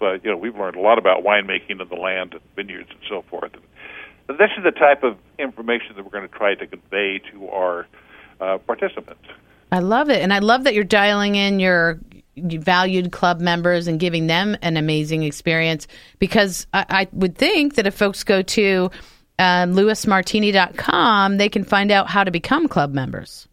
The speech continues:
Speaker 1: That's absolutely right.
Speaker 2: I
Speaker 1: They
Speaker 2: love
Speaker 1: can.
Speaker 2: that. Yeah, and they get special experiences with the, uh, famous rock stars and blending and all that fun stuff.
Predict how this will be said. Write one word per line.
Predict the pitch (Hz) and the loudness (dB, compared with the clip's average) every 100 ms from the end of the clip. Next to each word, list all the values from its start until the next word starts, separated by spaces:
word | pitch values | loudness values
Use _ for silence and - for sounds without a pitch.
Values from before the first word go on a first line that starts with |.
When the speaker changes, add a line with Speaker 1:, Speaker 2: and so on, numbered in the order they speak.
| _ | _
Speaker 1:
That's | 95 98 107 | -4 -2 -2
absolutely | 104 117 113 | -2 -4 -4
right. | 123 139 - _ _ | -2 -2 -4 _ _
Speaker 2:
I | 147 | -4
Speaker 1:
They | 143 | -2
Speaker 2:
love | 160 | -2
Speaker 1:
can. | 202 - | -4 -10
Speaker 2:
that. | - _ - | -18 _ -8
Yeah, | 185 277 | -2 0
and | 196 160 | 0 0
they | 165 | 0
get | 180 175 | -2 -2
special | - - 233 - 180 | -6 -2 -2 0 -2
experiences | 160 - 196 269 240 185 170 156 | -2 -4 0 2 0 0 -2 0
with | 165 160 | -2 -2
the, | 170 160 160 | -2 0 0
uh, | 151 151 - - - | 0 -2 -8 -18 -12
famous | - 196 190 180 | -2 0 0 2
rock | 180 175 - | 2 2 2
stars | 190 175 175 165 | 2 4 2 0
and | 160 160 | -2 0
blending | 170 175 175 170 170 170 | 0 2 2 2 2 -2
and | 170 160 | -4 -2
all | 170 | 0
that | 190 160 | 0 0
fun | 180 170 | -2 -2
stuff. | - 170 | 0 0